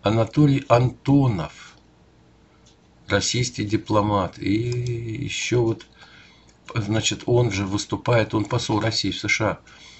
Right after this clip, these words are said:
Он, э, заявил, что Москва выступает за возобновление диалога с Вашингтоном в формате два плюс два.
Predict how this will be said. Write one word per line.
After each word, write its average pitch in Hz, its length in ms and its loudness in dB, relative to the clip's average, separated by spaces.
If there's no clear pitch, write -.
Он, 110 600 4
э, 101 40 -4
заявил, 120 460 2
что - 260 -2
Москва 107 400 0
выступает 113 640 0
за 98 180 -2
возобновление 104 760 0
диалога 104 540 0
с - 80 -10
Вашингтоном 107 680 0
в - 60 -12
формате 107 720 2
два 92 240 -2
плюс 104 300 0
два. 90 380 -4